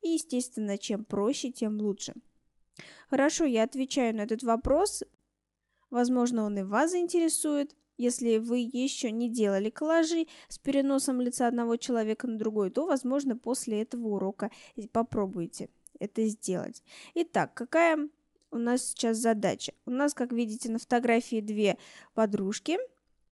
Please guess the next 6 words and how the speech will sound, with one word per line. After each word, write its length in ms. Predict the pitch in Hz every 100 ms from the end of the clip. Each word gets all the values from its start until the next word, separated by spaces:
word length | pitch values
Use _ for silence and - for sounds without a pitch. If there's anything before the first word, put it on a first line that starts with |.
| _
Сейчас 440 | - 233 302 370
мы 160 | 302 302
будем 380 | 269 269 277 247
делать 540 | 208 226 226 220 - - _ _ _ _ _
двух 320 | 233 262 294
близняшек. 720 | 262 262 240 247 226 190 -